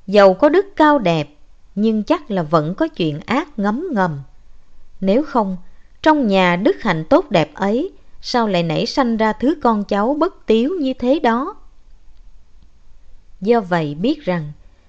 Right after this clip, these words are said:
lập thân hành đạo chính là nêu tỏ đức của cha mẹ tổ tông.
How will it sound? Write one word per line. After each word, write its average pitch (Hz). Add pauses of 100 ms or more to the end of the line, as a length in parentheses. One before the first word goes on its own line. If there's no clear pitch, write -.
(220)
lập 190
thân 285
hành 202
đạo 160 (320)
chính 247
là 220
nêu 254
tỏ 160
đức 339
của 175
cha 269
mẹ 175
tổ 156
tông. 240